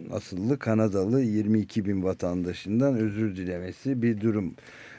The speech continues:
E, şeyin de, Taner Akçam da Dersim ileri gelenlerinin de davet edildiği resmi bir oturumda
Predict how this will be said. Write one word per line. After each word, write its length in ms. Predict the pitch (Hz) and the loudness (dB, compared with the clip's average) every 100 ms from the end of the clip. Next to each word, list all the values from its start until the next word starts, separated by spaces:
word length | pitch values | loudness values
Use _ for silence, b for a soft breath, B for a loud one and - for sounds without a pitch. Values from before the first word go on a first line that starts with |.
| b | b
E, 320 | 113 117 113 | 4 6 4
şeyin 460 | 98 135 143 165 151 | 2 6 10 10 10
de, 400 | 131 185 131 127 | 8 6 2 -2
Taner 280 | 123 120 127 | 2 6 6
Akçam 540 | 135 131 - 101 95 147 | 6 4 2 0 2 2
da 140 | 156 | 6
Dersim 400 | 139 139 135 120 | 8 6 4 4
ileri 320 | 123 127 131 | 8 8 8
gelenlerinin 680 | 120 107 104 104 107 110 101 | 8 6 6 2 4 2 2
de 120 | 98 | 4
davet 400 | 113 117 120 123 | 6 8 4 2
edildiği 420 | 98 98 104 143 | -4 -4 2 4
resmi 420 | 120 117 135 135 | 4 4 4 6
bir 100 | 107 | 6
oturumda 640 | 104 110 120 107 101 120 | 4 2 2 2 2 2